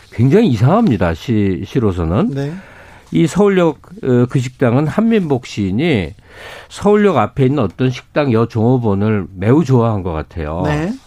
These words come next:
Speaker 1: 그래서 마음은 있는데 표현을 못하니까 가서 밥만 먹고 오는 얘기예요.
Speaker 2: 예.
Speaker 1: 근데 그게 참 애절해.
Speaker 2: 네.
Speaker 1: 누군가를 사랑, 사랑한다기보다 사모한, 사-, 짝사랑을 하지만, 하, 도저히 안 돼갖고 마음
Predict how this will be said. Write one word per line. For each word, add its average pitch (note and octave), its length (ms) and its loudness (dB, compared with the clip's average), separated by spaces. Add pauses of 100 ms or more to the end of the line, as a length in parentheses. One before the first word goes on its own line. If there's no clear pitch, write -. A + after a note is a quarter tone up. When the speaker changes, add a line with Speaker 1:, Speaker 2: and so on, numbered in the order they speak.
(380)
Speaker 1:
그래서 D#3 420 2
마음은 D3+ 380 2
있는데 C3 300 2
표현을 A3 360 2
못하니까 G2+ 960 0 (260)
가서 B2+ 180 0
밥만 D3 400 0
먹고 C3+ 260 0
오는 A2 240 2
얘기예요. E2 720 -4
Speaker 2:
예. C#3+ 280 -6 (300)
Speaker 1:
근데 D#3+ 140 -2
그게 F#3 220 0 (220)
참 A#3 240 -2
애절해. C3 560 2 (300)
Speaker 2:
네. C3 180 -8 (220)
Speaker 1:
누군가를 D#3+ 600 2
사랑, E3+ 440 0
사랑한다기보다 C#3+ 1080 -2
사모한, F#3+ 520 2
사-, - 160 -12 (160)
짝사랑을 E3+ 540 2
하지만, E3+ 480 2 (680)
하, - 500 -12
도저히 D#3 300 0
안 B2 200 2
돼갖고 B2+ 680 0
마음 G#2 520 0